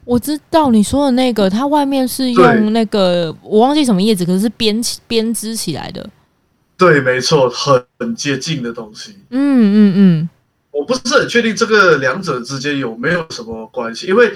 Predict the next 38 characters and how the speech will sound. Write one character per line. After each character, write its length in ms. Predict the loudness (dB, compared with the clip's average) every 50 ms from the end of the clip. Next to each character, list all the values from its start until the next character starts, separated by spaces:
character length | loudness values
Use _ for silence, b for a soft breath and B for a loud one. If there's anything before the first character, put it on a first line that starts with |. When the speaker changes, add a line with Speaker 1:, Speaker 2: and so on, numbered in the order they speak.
| B B B B
Speaker 2:
那 220 | 0 2 4 4 4
一 80 | 2
种 240 | 0 0 -2 -4 -2
是 160 | -4 -4 -4
马 180 | -2 -2 -2 -2
来 120 | -4 -6
西 160 | -6 -4 -2
亚 120 | 0 0 0
人 140 | 0 -4 -6
传 340 | -8 -8 -8 -8 -10 -10 -10
统 200 | -12 -14 -14 -14
的 80 | -16 -18
做 220 | -16 -14 -14 -14 -14
法。 200 | _ -20 -20 _ _ _ _ _ _ _ _ _ _ _ _ _ _ _ _ _
Speaker 1:
对。 320 | -6 -2 -2 -2 -2 -2 -6 -8 2
Speaker 2:
对 200 | 4 4 6 6
于 40 | 4
他 140 | 4 2 2
们 120 | 4 6 4
对 160 | 6 4 2
于 200 | 2 0 -2 -2
糯 240 | 0 2 2 2 0
米 160 | 0 -2 -8
这 160 | -6 -4 -4
种 120 | -2 -2 0
类 180 | -2 -2 -2
型 220 | -2 -6 -10 -10 -10
的 80 | -10
食 180 | -10 -12 -12 -12
物 100 | -10 -10
的 80 | -12 -12
传 220 | -12 -14 -14 -12
统 160 | -12 -12 -14 -14
做 220 | -12 -12 -12 -12
法。 220 | -14 -20 -20 -20 _ _
Speaker 1:
嗯， 400 | -8 -4 -4 -4 -2 -2 -4 -4
嗯， 40 | -4 -4
嗯， 300 | -4 -4 -4 -4 -8 -12